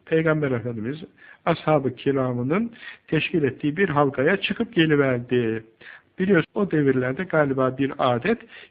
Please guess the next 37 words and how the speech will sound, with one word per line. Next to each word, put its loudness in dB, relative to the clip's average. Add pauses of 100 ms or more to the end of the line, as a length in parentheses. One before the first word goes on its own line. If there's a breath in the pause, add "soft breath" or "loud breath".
insanlar 0
oturdukları -2
zaman -2
herkes 0
birbirini 2
iyice -4
görsün 0
diye 0
halka 2
şeklinde -2
oturuyorlar. -2 (360 loud breath)
Halka 2
şeklinde 0
oturunca 0
da 0 (100)
baş 2
köşe -2 (260)
efendim -2 (920 loud breath)
diye 2
bir -4
şey 0
kalmıyor. 6
Eşitlik 0
oluyor 0
halkada. 0 (240 loud breath)
Herkes -2
yüz -4
yuvarlak 2
olduğu -2
için -6
bunun -2
başı 0
neresi? 0 (600 loud breath)
Dairenin 6
başı 0
belli 2
olmaz. 0